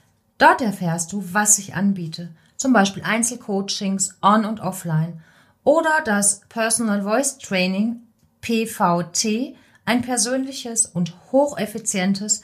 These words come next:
auf deine Bedürfnisse abgestimmtes Training. Du kannst noch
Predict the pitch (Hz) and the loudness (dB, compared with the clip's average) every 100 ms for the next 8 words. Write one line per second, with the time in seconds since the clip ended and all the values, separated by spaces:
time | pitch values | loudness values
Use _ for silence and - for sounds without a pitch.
0 | - - _ 185 185 - - 214 269 302 | -12 -20 _ 0 0 0 4 6 6 0
1 | 269 226 220 226 233 - - - 226 - | -4 -4 -4 -2 -2 -2 -4 2 2 2
2 | 240 - 220 208 196 - - 185 170 156 | -6 -4 2 0 0 -6 -6 -2 2 4
3 | 156 160 - _ _ _ _ _ _ 233 | 2 -2 -10 _ _ _ _ _ _ -4
4 | 269 294 - - 254 262 - | 0 2 0 2 2 2 -6